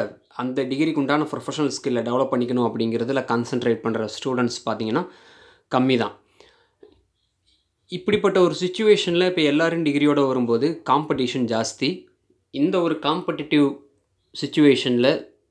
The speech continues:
எப்படி உங்களுக்கு உண்டான எம்ப்ளாய்மெண்ட் ஆப்பர்ச்சுனிட்டி நீங்க கிரியேட் பண்ணிக்கிறது அப்படிங்கிறதுக்கு உண்டான சில, as a teaching faculty-யா என்னோட சில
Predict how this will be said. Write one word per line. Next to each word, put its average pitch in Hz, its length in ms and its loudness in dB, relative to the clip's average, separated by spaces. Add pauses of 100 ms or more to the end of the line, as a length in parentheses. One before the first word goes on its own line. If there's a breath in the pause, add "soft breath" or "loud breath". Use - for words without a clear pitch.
எப்படி 190 320 0 (320)
உங்களுக்கு 151 400 -2
உண்டான 160 260 2
எம்ப்ளாய்மெண்ட் 127 540 0
ஆப்பர்ச்சுனிட்டி 117 680 -4
நீங்க 113 240 -8
கிரியேட் 135 360 -2
பண்ணிக்கிறது 123 440 -2
அப்படிங்கிறதுக்கு 117 560 -4
உண்டான 147 300 0
சில, 127 220 -2 (1160 soft breath)
as 127 220 -4
a 123 80 0
teaching 147 320 0
faculty-யா 143 400 0 (140)
என்னோட 143 320 0
சில 131 240 -4